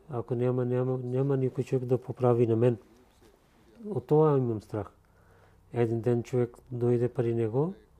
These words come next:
и в събранието каза, „О, Умар, има и страх от Бога.“ Някои се ядосваха и казаха, че той да се мълчи.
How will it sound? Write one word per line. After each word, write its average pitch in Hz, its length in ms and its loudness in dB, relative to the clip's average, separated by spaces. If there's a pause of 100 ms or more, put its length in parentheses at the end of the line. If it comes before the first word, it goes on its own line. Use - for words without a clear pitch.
(600)
и 120 200 0
в 117 160 -4
събранието 120 600 -2
каза, 123 380 -2 (280)
„О, 127 100 -4
Умар, 123 440 0 (680)
има 143 320 0
и 139 100 4
страх 139 340 -2
от 127 100 -6
Бога.“ 104 320 -4 (1500)
Някои 117 1000 -2 (160)
се - 160 -8
ядосваха 117 840 -2 (720)
и 123 100 -4
казаха, 123 640 -2
че 113 60 -12
той 127 260 -4
да 117 160 -4
се - 200 -8
мълчи. 113 480 -8